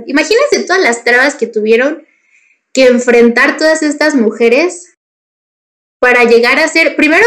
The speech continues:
para llegar a ser un descubrimiento o un desarrollo, aportación de este nivel. Todo lo que tuvo que enfrentar antes de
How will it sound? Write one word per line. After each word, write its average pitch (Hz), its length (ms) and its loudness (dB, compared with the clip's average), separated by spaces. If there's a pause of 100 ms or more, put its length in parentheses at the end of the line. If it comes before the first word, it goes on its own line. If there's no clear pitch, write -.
para 240 180 2
llegar 226 260 2
a 269 80 0
ser 269 140 0
un 277 60 -6
descubrimiento 233 760 -2
o 226 160 4
un 302 360 -2
desarrollo, 240 560 -2
aportación 214 560 -2
de 247 80 0
este 254 200 -2
nivel. 185 460 -4 (640)
Todo 415 100 2 (100)
lo - 80 -2
que 508 80 0
tuvo 330 200 -2
que 277 80 0
enfrentar 226 560 0
antes 277 460 0
de 240 280 -2